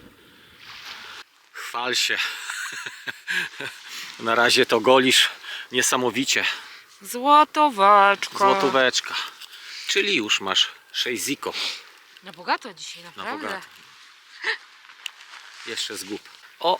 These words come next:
Speaker 1: o, o, o. O, o, o, o. O. O. I złotówka. Nie jest tak źle.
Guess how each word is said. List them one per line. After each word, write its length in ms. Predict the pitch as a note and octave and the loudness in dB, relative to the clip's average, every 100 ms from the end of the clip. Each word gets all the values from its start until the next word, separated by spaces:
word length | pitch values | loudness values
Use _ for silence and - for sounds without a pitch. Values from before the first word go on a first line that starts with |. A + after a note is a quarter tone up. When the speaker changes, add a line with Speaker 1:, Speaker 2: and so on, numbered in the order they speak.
| - | 2
Speaker 1:
o, 180 | C#3+ C#3+ | 2 2
o, 180 | A#2 G#2+ - | 0 -2 0
o. 200 | F#3+ F#3+ - - - - - - - | 2 2 0 -14 -20 -20 -18 -10 0
O, 180 | D#3+ C3 | 2 2
o, 320 | A#2 F#3+ - | 0 0 0
o, 220 | F3 F#3 E3+ - - - | 4 4 4 -2 -6 0
o. 220 | D3 C3+ - - - - - - - - - - - - - | 4 4 2 -8 -20 -20 -20 -14 -12 -12 -16 -14 -8 -8 -2
O. 240 | B2+ G2+ - - - - - - | 0 0 -2 -10 -14 -12 -12 -4
O. 240 | B2 - - | -2 -2 -2
I 100 | - | 0
złotówka. 440 | - D#3 - - - - - - - - - - - - - | 2 0 0 -2 -2 -2 -6 -16 -18 -16 -14 -14 -16 -20 -10
Nie 100 | - | -2
jest 200 | C3 - | 0 0
tak 160 | - - | -2 0
źle. 300 | - G#3 | 4 4